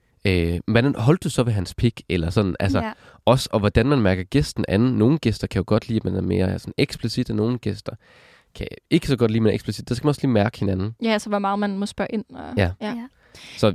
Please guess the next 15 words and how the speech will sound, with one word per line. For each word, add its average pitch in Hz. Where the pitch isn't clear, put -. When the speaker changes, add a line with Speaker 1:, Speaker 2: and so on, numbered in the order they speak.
Speaker 1:
de 131
første 151
programmer, 117
det, 104
der 117
var 104
det, 90
der, 117
der 123
var 98
det 90
svært, -
synes -
jeg. 95
Men, 90